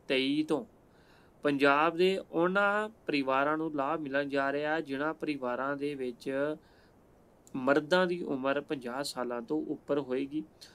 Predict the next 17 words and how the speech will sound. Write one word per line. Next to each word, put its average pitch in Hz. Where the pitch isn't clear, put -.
ਉਹਨਾਂ 185
ਮਰਦਾਂ 156
ਨੂੰ 143
ਪੰਜਾਬ 139
ਸਰਕਾਰ 127
ਵੱਲੋਂ 127
ਪੰਜਾਬ 135
ਸਰਕਾਰ 123
ਦੀਆਂ 131
ਸਰਕਾਰੀ 139
ਬੱਸਾਂ 135
ਦਾ 143
ਕਿਰਾਇਆ 127
ਜਿਹੜਾ 123
ਆ -
ਮੁਫਤ 135
ਹੈ। 113